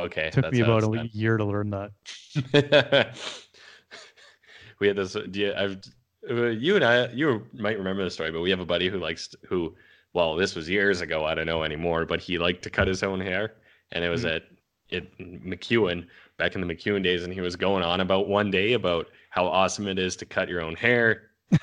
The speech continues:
Speaker 1: You know, it looks just as good. Uh, you save all this money, you can make it look how you want. And then the next <laughs> day, he comes to school wearing this, like, dumb hat. I'm like,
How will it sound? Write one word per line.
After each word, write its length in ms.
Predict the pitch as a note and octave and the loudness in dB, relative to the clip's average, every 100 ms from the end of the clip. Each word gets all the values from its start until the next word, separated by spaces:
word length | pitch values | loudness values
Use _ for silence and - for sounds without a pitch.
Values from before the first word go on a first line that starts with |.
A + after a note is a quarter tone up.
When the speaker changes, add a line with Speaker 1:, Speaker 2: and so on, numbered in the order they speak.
| - - - - - | 0 -20 -20 -20 -6
Speaker 1:
You 120 | - A2 | 0 2
know, 180 | F#2+ | 2
it 80 | G2 | 0
looks 280 | G2+ A2 - | 0 -2 -2
just 360 | A2 B2 A#2+ A#2+ | 0 0 0 -6
as 140 | A2 | -2
good. 420 | A#2 G#2+ G#2 F#2 _ - - _ _ | -2 0 -2 -6 _ -20 -20 _ _
Uh, 460 | E2 F2 E2+ E2 D2+ - _ _ - | -6 -6 -4 -6 -10 -14 _ _ -12
you 440 | F#2 F#2 F2+ F2+ | -8 -6 -6 -6
save 260 | - G2+ F#2+ | -4 -4 0
all 140 | G2 | 0
this 200 | G#2 G2+ | 0 -2
money, 220 | G2 F#2+ F2+ | -2 -2 -2
you 140 | F2+ | -6
can 80 | F#2 | -6
make 180 | F2+ F2+ | -6 -4
it 60 | |
look 160 | F2+ F#2+ | -4 -2
how 140 | - | -2
you 160 | F#2 F#2 | -2 -2
want. 480 | F2+ F2 E2+ E2 - _ _ _ | -2 -2 -4 -6 -14 _ _ _
And 80 | F#2 | -4
then 100 | F#2 | -2
the 80 | F#2 | 0
next 320 | G2 G#2+ A#2+ | 0 0 -4
<laughs> 320 | - B2 - | -2 -2 2
day, 180 | G3 E3 | 2 4
he 200 | F#3+ D#3 | 2 0
comes 420 | - D3+ C#3 - - | 0 -2 -2 -12 -8
to 100 | C#3 | -8
school 280 | B2+ A2 A2+ | -2 -2 0
wearing 200 | A2 A2 | 0 -2
this, 140 | G#2+ | -6
like, 320 | A2+ G2+ F#2+ | -6 -6 -6
dumb 300 | F#2 G2 A2 G#2 | -4 -2 -4 -4
hat. 280 | F2+ E2+ - - - - | -4 -4 -8 -20 -20 -8
I'm 80 | |
like, 180 | G2 F#2 | -6 -6